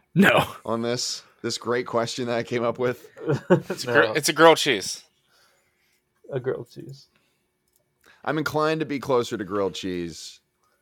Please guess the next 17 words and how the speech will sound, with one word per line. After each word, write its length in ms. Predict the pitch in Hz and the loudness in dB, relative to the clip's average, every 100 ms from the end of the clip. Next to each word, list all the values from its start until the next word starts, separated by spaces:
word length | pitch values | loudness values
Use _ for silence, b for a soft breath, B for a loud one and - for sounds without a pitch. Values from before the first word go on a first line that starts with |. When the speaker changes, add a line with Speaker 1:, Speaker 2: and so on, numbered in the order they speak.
| _ | _
Speaker 2:
than 260 | 92 95 82 | -8 -6 -6
pizza. 440 | 80 73 - 57 - _ _ _ _ _ _ _ - | -10 -10 -12 -14 -16 _ _ _ _ _ _ _ 0
Speaker 1:
I 80 | 131 | 2
can 160 | 113 | 2
get 140 | 104 98 | 0 0
Speaker 2:
But 60 | 92 | 0
I 40 | |
Speaker 1:
behind 160 | 87 95 | -2 -2
Speaker 2:
think 20 | |
it's 80 | 92 | -4
Speaker 1:
that. 60 | |
Speaker 2:
clo-, 140 | - - _ - | -8 -16 _ -14
but 120 | 67 | -12
I 60 | |
think 140 | 71 78 | -10 -12
it's 100 | 80 | -12
close. 400 | 104 107 95 | -12 -14 -14